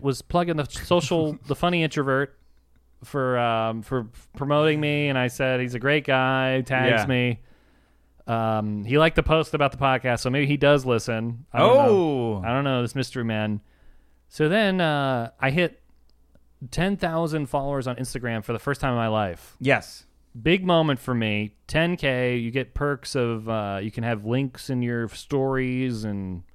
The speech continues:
Speaker 1: some other stuff. It, it gets pretty crazy. So I'm like, "Wow, this is so cool." Ten thousand followers. I got the alert for that. And then I get another alert. This German comic,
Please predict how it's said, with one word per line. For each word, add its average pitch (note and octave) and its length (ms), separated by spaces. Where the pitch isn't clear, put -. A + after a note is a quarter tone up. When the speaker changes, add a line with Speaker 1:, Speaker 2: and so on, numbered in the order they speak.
Speaker 1:
some C#3 220
other C3+ 180
stuff. B2 680
It, C3+ 260
it C#3+ 180
gets D#3+ 180
pretty D#3 200
crazy. B2 580
So - 160
I'm D3+ 120
like, B2 260
"Wow, C3 380
this A#2+ 160
is - 80
so D#3+ 200
cool." A#2+ 640
Ten D3 180
thousand C3 360
followers. C#3 760
I A#2+ 80
got C#3 160
the D3 100
alert C3+ 300
for C3+ 100
that. B2 300
And C#3 100
then D3+ 80
I D3 60
get C#3+ 160
another D#3+ 400
alert. A2+ 480
This B2+ 180
German C#3+ 480
comic, A2 600